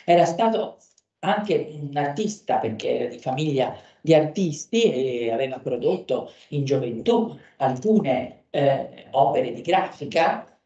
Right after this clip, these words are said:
ehm, scrive sull'Osservatore Romano, perché è molto vicino agli ambienti, eh, vaticani, un, un articolo in cui, in cui, eh,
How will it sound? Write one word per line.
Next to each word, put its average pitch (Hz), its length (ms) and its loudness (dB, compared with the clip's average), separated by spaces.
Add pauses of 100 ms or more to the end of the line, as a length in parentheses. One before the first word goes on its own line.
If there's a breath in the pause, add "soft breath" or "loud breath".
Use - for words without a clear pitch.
(140)
ehm, 147 720 2 (220)
scrive - 760 0
sull'Osservatore 143 920 -4
Romano, 185 460 -4
perché 143 400 -2
è 123 60 -6
molto 127 280 -4
vicino 135 360 -6
agli 123 160 -4
ambienti, - 720 -2 (200 loud breath)
eh, - 240 -10
vaticani, 185 840 -2 (280 loud breath)
un, 214 380 6
un 214 140 -4
articolo 156 960 -4
in - 340 0
cui, - 500 -4 (340)
in - 400 -2
cui, 147 420 -6
eh, 107 280 -20